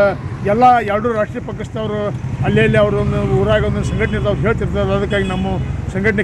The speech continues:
ಕಡಿಮೆ ಅದಾವು. ದಯವಿಟ್ಟು ನೀವೆಲ್ಲ ರೈತರು ಒಂದು ಈ ವಿಚಾರ ಮಾಡ್ಬೇಕಾಗೈತೆ ಇವತ್ತು. ಹಾ? ವಿಚಾರ ಮಾಡಿ ನಮ್ಮ ಎಲ್ಲ ರೈತರಿಗೂ ಇವತ್ತು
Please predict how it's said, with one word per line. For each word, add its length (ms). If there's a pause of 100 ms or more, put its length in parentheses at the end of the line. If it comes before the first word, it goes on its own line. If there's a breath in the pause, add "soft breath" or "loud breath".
ಕಡಿಮೆ 240
ಅದಾವು. 240 (460)
ದಯವಿಟ್ಟು 340
ನೀವೆಲ್ಲ 280
ರೈತರು 300
ಒಂದು 180
ಈ 400
ವಿಚಾರ 300
ಮಾಡ್ಬೇಕಾಗೈತೆ 500
ಇವತ್ತು. 220 (220)
ಹಾ? 80 (420)
ವಿಚಾರ 300
ಮಾಡಿ 320 (380)
ನಮ್ಮ 140 (100)
ಎಲ್ಲ 120 (120)
ರೈತರಿಗೂ 460 (320)
ಇವತ್ತು 320